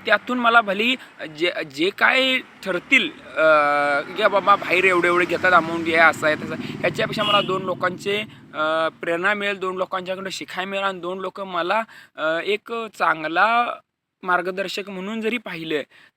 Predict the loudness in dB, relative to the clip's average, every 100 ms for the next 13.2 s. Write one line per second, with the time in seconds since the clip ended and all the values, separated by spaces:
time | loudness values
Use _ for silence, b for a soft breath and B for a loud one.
0 | -10 -8 -8 -4 -2 -4 -6 -4 -2 -2
1 | -4 -6 -6 -6 -4 -4 -6 -12 -10 -8
2 | -8 -6 -8 -10 -10 -10 -8 -6 -4 -4
3 | -8 -10 B -10 -8 -6 -2 -2 0 -2
4 | -2 0 -2 -2 0 0 0 -8 B B
5 | -2 -2 -2 -4 0 0 -2 -8 0 2
6 | 4 2 B B -6 -2 2 2 2 0
7 | 0 0 0 2 0 0 0 -2 -2 -2
8 | -2 -8 -6 -6 -6 -8 -6 -6 -4 -4
9 | -4 -6 -10 B B B _ _ _ -8
10 | -2 -4 -4 -4 -2 -2 -4 -6 -8 -12
11 | b -18 -6 2 2 2 -2 -8 -10 -4
12 | -2 -2 -6 -8 -8 -6 -2 -2 -4 -10
13 | -2 -2